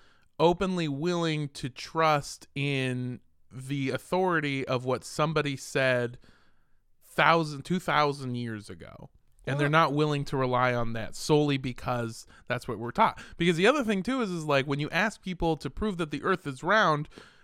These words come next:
Speaker 1: like, even our friend who is a scientist, he debated with this person and just lost his fucking cool, because the thing is, is that they want empirical evidence, evidence that you can see with your own eyes or feel or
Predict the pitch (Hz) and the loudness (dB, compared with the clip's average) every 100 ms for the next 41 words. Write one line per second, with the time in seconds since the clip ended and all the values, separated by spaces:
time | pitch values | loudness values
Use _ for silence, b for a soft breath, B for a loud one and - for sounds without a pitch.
0 | B 147 151 - 175 185 156 131 269 262 | B 0 0 -2 -2 2 0 0 2 2
1 | 214 175 156 147 233 254 226 175 175 156 | 2 -2 -4 -2 2 4 2 0 -4 -4
2 | - 170 139 185 240 196 175 170 - 165 | -6 -6 -2 0 0 -2 -6 -8 -4 -4
3 | - 156 147 143 139 135 - 160 180 175 | -2 -4 -2 -4 -4 -10 -4 0 0 -2
4 | - 135 - 143 131 123 - 247 165 151 | -8 -6 -4 -4 -6 -6 -2 2 2 2
5 | B B B B 165 - 175 151 160 - | B B B B -6 0 0 0 -4 -2
6 | 202 196 180 170 147 151 147 - - 143 | -2 -2 -4 -6 0 4 4 2 -2 2
7 | 185 196 185 151 135 254 240 160 135 127 | 4 4 2 0 -2 0 0 -2 -2 -2
8 | 113 120 151 - 139 143 135 - 147 139 | -2 -6 -6 -2 0 -2 -4 -6 -6 -6
9 | 131 - 160 160 143 - 131 120 127 131 | -6 -6 -6 -4 -2 -2 -2 -2 -2 -2
10 | 104 104 123 156 117 120 113 - - 123 | -4 -6 -8 -8 -4 -4 -6 -10 -8 -4
11 | 120 120 107 | -4 -4 -6